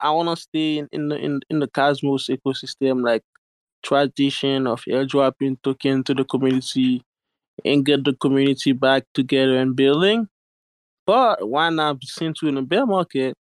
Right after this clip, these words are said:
doesn't matter what you do. Doesn't matter if you have the best product, why not? People still will dump your token.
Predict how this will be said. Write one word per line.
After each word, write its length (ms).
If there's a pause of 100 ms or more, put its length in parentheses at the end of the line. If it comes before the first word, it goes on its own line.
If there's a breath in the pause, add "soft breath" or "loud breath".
(520)
doesn't 200
matter 180
what 160
you 60
do. 280
Doesn't 160
matter 160
if 120
you 60
have 120
the 100
best 380
product, 300
why 180
not? 260 (220)
People 300
still 480
will 260
dump 180
your 140
token. 440